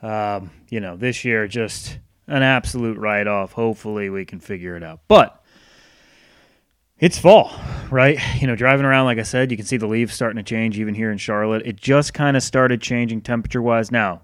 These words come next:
again, here, fall for us, you're gonna have, um, y-, you're gonna have warmer fall,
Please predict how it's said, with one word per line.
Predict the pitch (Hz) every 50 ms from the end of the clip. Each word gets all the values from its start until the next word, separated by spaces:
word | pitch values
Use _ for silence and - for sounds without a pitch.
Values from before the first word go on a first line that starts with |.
| _ -
again, | 104 101 98 101 95 95 92
here, | 85 98 107 113 113 120 120 120 - _
fall | _ - - 117 101 104 107 110
for | 110 - - 107 104 107
us, | 113 123 143 143 - - - - _ _ _ _ _ _ _ _ _ _ _ -
you're | 101 104 113
gonna | 117 135 135 123 107
have, | 104 113 113 120 117 107 101 98 98 101 101 98 - - - - _ _ _ _ _ _ _ _ -
um, | 101 101 95 95 92 92 92 92 92 90 92 90 90 _ _ _ _ _ _ _ _ _ _ _ _ _ _ _ _ _ _ _ _ _ _ _ _ _ _ _ _ _ _ _ _ _ _ _ _ _ _ _ _ _ _ _ _ _ _ _ _ - - _ _ _ _ _ _ _ _ _ _ _ _ _ _ _ _ _ _ _ _ _ _ _ _ _ _ _ _ -
y-, | 123
you're | 110 120 104 120 117 123 117
gonna | 127 127 131 120
have | 104 104 131 127 123 113 107 104 101 95 95 101
warmer | 107 131 156 160 160 151 135 120 107
fall, | - - 123 101 92 123 - _